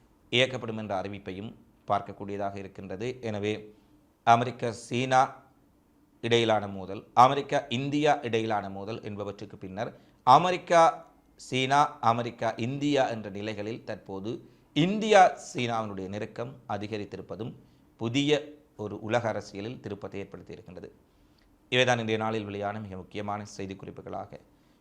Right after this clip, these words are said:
நிகழ்வுகளாக பதிவாக இருக்கின்றன. தினந்தோறும் உலகெங்கும் நடைபெறும் செய்திகளை உடனுக்குடன் தெரிந்து கொள்ள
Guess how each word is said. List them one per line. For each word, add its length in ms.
நிகழ்வுகளாக 520
பதிவாக 300
இருக்கின்றன. 540
தினந்தோறும் 580
உலகெங்கும் 380
நடைபெறும் 440
செய்திகளை 560
உடனுக்குடன் 480
தெரிந்து 300
கொள்ள 320